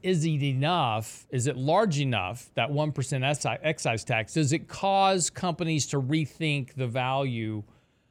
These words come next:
of buying back those shares? I don't have the answer for that.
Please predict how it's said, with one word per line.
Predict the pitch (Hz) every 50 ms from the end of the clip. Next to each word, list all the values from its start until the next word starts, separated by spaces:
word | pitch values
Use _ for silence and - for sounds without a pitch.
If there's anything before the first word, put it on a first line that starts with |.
| _ _ _ _ _ -
of | 135 135 120 120
buying | 143 127 131 127 123 117
back | 113 113 110 104 -
those | 117 104 -
shares? | - 127 104 98 104
I | 117 139
don't | 143 143 135
have | 139 127
the | 120 113 117
answer | 110 101 - 101
for | 92 - -
that. | - - -